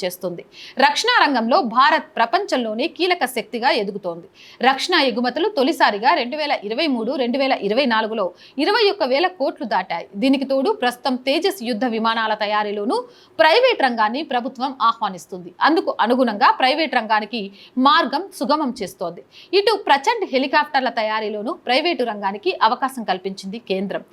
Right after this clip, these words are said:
దీనివల్ల ప్రచండ హెలికాప్టర్ మరింత త్వరగా తయారయ్యే అవకాశం ఉంది. అదే గనక జరిగితే రక్షణ వ్యవస్థలో భారత్ మరింత ప-, పటిష్టంగా మారే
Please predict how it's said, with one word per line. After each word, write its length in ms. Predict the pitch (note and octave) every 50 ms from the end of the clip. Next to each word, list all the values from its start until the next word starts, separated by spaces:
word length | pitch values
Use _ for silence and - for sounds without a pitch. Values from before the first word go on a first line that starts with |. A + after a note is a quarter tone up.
| - -
దీనివల్ల 600 | A#3 A3+ F4+ A#4+ A4+ G#4 E4 - A#3 B3+ D4 F4 F4
ప్రచండ 380 | - D4 D4 D4 F#4+ G#4 G4+ D#4
హెలికాప్టర్ 640 | C#4 A#3+ B3+ B3+ C4+ C4+ D4 B3+ A#3+ - D4 F4 E4
మరింత 300 | C4 B3 E4+ G#4 G4 F#4+
త్వరగా 380 | D4+ - A#3 A3 G#3 G3+ A#3 A#3+
తయారయ్యే 480 | A#3+ A3 G#3+ G#3+ G#3 G3+ G3+ G3 B3
అవకాశం 520 | D4 C#4+ A3+ G3 G#3+ - G#3 G#3 - G3 F#3
ఉంది. 200 | F#3 F3 F3+ - -
అదే 200 | G3+ A3 A#3+ C#4
గనక 180 | C4 A#3+ A#3+ -
జరిగితే 400 | G#3+ G#3 G#3 G3+ G#3+ - F4+ G#4
రక్షణ 340 | E4+ B3 B3 - - C4 A#3+
వ్యవస్థలో 440 | A3 G#3+ G#3+ G#3 - - A#3 A3+
భారత్ 420 | G3+ E3+ F#3+ G#3 G3+ G#3+ G#3+ - G#3
మరింత 300 | G#3 A3 A#3+ A#3+ A3+ A3+
ప-, 280 | G#3 G#3+ - G3+ F#3+ - - -
పటిష్టంగా 480 | C4 B3+ D#4+ D4+ - - D4 B3+ A#3 G#3+
మారే 380 | G3+ F#3 F3+ G3 A3 G3+ E3